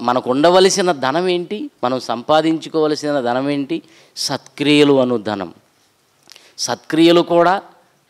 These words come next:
ధనమే. ఇలాంటివన్నీ మనం సంపాదించుకోవాలండి.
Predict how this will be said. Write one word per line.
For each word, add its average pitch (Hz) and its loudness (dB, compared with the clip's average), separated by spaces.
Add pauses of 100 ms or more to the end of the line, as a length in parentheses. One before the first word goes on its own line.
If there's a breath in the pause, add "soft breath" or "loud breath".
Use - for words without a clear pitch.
ధనమే. 160 0 (1160)
ఇలాంటివన్నీ 117 -2
మనం 123 -2
సంపాదించుకోవాలండి. 104 -6